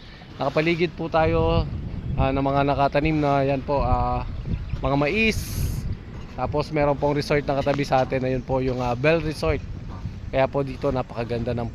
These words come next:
place. So, ayan, mga idol, maraming maraming salamat po sa solid na suporta. Hanggang sa susunod na video, wag po sana kayo magsasawa.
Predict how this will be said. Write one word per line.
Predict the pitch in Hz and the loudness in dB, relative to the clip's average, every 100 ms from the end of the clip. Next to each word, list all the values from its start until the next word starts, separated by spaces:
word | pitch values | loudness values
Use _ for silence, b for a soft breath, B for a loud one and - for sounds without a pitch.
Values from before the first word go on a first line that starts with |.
| - | -6
place. | 117 107 - - - - - - - | -4 -4 -8 -10 -10 -10 -8 -6 -4
So, | - | 2
ayan, | 165 196 | 4 6
mga | 196 196 190 | 6 6 8
idol, | 196 | 6
maraming | 180 165 175 180 | 6 6 6 4
maraming | 175 170 175 170 | 4 4 2 2
salamat | 170 165 165 | 4 4 2
po | 170 | -2
sa | 160 151 | -2 0
solid | 175 196 196 | 2 2 2
na | 190 | 0
suporta. | 190 170 170 165 160 147 B B B - | -2 0 2 4 2 0 B B B -4
Hanggang | 139 147 | 0 0
sa | 165 | 0
susunod | 180 175 185 180 | 0 0 2 2
na | 175 | 2
video, | 170 160 160 | 2 4 2
wag | 160 | 2
po | 151 | 2
sana | 151 147 | 2 4
kayo | 143 | 2
magsasawa. | 139 131 131 135 127 123 | 0 -2 -2 0 2 0